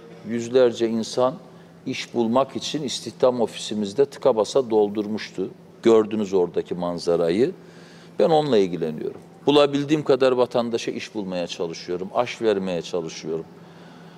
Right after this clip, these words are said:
Yoksulun cebine bir şey daha koymaya çalışıyorum. Adı emekli, adı sıfır dört yaş arası çocuğu olan anne, adı yeni doğan bebek, adı çocuk, adı kreşe gitmesi gereken çocuk,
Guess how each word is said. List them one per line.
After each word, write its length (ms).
Yoksulun 640
cebine 440
bir 60
şey 280
daha 180
koymaya 520
çalışıyorum. 680
Adı 220
emekli, 680
adı 440
sıfır 460
dört 260
yaş 200
arası 340
çocuğu 380
olan 340
anne, 500
adı 340
yeni 400
doğan 380
bebek, 360
adı 400
çocuk, 720
adı 280
kreşe 420
gitmesi 500
gereken 520
çocuk, 440